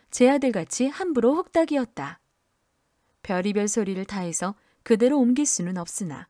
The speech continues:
그 줄거리는 이렇다. 우리 장인님이 딸이 셋이 있는데 맏딸은 재작년 가을에 시집을 갔다.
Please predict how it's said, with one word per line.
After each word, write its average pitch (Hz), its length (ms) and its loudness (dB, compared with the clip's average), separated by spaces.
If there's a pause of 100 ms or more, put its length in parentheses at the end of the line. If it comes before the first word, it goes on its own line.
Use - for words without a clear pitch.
(460)
그 285 180 0
줄거리는 202 600 0
이렇다. 220 560 -4 (500)
우리 202 240 -2
장인님이 202 720 -4 (400)
딸이 262 300 0
셋이 349 340 -4
있는데 196 480 -2 (640)
맏딸은 226 680 0
재작년 285 480 2
가을에 175 420 -6
시집을 330 440 -4
갔다. 143 460 -10